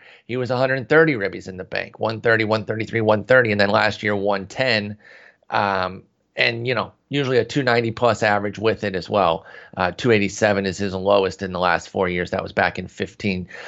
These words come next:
So Nolan Arenado is that power production through the roof. He's still just twenty-eight. He's amazing. I don't really have any, I mean, I love this at, at ten. Are, are you subscribing to that,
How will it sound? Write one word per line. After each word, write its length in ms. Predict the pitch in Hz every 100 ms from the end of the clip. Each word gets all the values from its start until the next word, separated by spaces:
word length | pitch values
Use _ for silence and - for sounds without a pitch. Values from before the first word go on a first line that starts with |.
| -
So 100 | 127
Nolan 240 | 151 175
Arenado 380 | 165 147 135 127
is 80 | 113
that 180 | 120 -
power 280 | 117 120
production 580 | 113 113 110 - 113 107 - _ _
through 320 | - 135 139
the 100 | 131
roof. 420 | 117 113 110 - _ - _ _ -
He's 120 | 113
still 240 | - 151
just 220 | 151 131 -
twenty-eight. 680 | 131 131 117 117 120 117 _ _ _ _
He's 200 | - 139
amazing. 760 | 135 127 123 120 131 123 120 120 _ _ _ _ _ _ _
I 140 | 139 131
don't 120 | 135
really 160 | 131
have 180 | 123 123
any, 160 | 123 117
I 80 | 113
mean, 140 | 113
I 60 | 110
love 260 | 117 147
this 240 | 113 104 -
at, 200 | 123 107
at 220 | 120 104
ten. 480 | - 139 135 110 104 - _ _ _ _ _ _ _ - -
Are, 180 | 110 -
are 160 | 123 123
you 300 | 120 139 147
subscribing 640 | 151 - - 123 123 120
to 140 | 127
that, 360 | 120 117 113 -